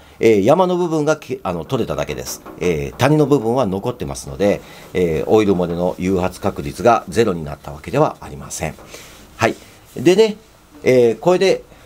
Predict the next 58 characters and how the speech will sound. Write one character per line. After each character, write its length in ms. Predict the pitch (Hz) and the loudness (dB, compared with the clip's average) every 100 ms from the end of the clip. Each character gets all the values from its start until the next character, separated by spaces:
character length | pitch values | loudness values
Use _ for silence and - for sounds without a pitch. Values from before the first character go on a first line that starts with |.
| - - | -20 -12
フ 160 | - | -2
ロ 120 | 139 | 0
ン 60 | 131 | 0
ト 100 | 131 | -4
フ 100 | 131 | 0
ォ 160 | 117 101 | 0 0
ー 20 | |
ク 160 | 120 | 2
を 200 | 147 143 - - | 2 2 -4 -14
組 160 | - 107 | -8 -4
み 60 | |
上 100 | 104 | -4
げ 80 | 87 | -6
て 80 | 85 | -10
い 40 | |
き 80 | 76 | -8
ま 140 | 92 90 | -6 -6
す。 160 | - - - - | -10 -20 -12 0
え 120 | 139 | 2
ー、 40 | |
今 160 | 185 196 | 4 2
回 120 | 143 | 2
の 100 | 117 | -2
フ 140 | - | -2
ォ 40 | 95 | -2
ー 60 | |
ク 60 | 104 | 2
は、 240 | 151 151 - | 2 2 -2
え 280 | 87 80 76 | -6 -6 -6
ー、 0 | |
ゼ 140 | 113 | -4
ッ 60 | 139 | -4
ト 120 | - | -4
千 220 | - 107 - - - | -4 -4 -6 -20 -10
と 80 | - | -4
い 40 | 90 | -2
う 40 | |
こ 100 | 80 | -2
と 80 | 78 | 0
で、 280 | 104 95 - - - | 2 2 -2 -16 -8
え 500 | 107 117 107 98 90 - - - - - _ _ - | 0 2 2 0 -4 -8 -20 -20 -20 -20 _ _ -8
ー、 20 | |
ち 80 | 143 | 0
な 80 | 120 | 2
み 80 | 113 | 4
に 60 | |
ね、 200 | 113 113 - - - - - - - - - - _ _ _ _ _ _ | 2 0 -4 -20 -20 -20 -20 -20 -20 -20 -20 -20 _ _ _ _ _ _
ピ 140 | - 160 | 0 0
ス 120 | - | 0
ト 120 | 104 | -4
ン 120 | 87 | -2
は、 240 | 92 123 - _ _ _ _ _ _ _ - _ - - - - | 2 0 0 _ _ _ _ _ _ _ -20 _ -20 -20 -20 -16
見 100 | 73 | -14
え 60 | |
ま 100 | 71 | -12
す 100 | 85 | -12
か 100 | - | -12
ね。 320 | - 71 69 | -12 -10 -10